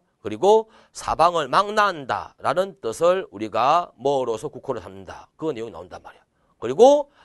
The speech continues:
마립간이 그거로 따랐다. 이 말한단 말이지. 그러면 우리가 사로국이다라는 그런 표현,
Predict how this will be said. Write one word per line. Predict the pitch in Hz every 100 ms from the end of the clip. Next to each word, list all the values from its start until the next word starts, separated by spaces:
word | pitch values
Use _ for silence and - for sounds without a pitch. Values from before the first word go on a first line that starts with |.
| _
마립간이 | 117 131 220 254 - 240 240 311 339 _ _
그거로 | 160 151 123
따랐다. | 120 117 - 92 82
이 | 139
말한단 | 95 95 87
말이지. | - _ _ _ _ _ _
그러면 | - 233
우리가 | 160 208 180 113 _ _
사로국이다라는 | - - 185 190 190 190 190 233 277 269 226 208 196 180 151 139 120 95 90 101 123 143
그런 | 139 196 202 208 202
표현, | 160 165 170 180